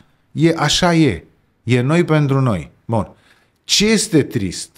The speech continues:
și ce este deranjant este că niciun alt corp profesional nu are această putere.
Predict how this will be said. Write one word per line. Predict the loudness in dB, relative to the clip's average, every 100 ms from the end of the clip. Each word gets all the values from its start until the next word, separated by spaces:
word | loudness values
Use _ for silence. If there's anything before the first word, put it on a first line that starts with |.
| _
și | -14 -12
ce | -2 -2
este | 0 0 2
deranjant | 2 2 0 -2 -6 -8 -10 -18 _ _ _ _ _ _
este | -2 -2 0 0 0
că | 2 2 2 -2 -12 _ _ _
niciun | 2 4 4 4 2 2
alt | 2 0
corp | 0 -2 -2
profesional | -8 -8 -10 -8 -6 -6 -6 -8 -12 _ _ _
nu | -10 -6 -4
are | -4
această | -6 -10 -12 -12 -14
putere. | -16 -18 -18 -20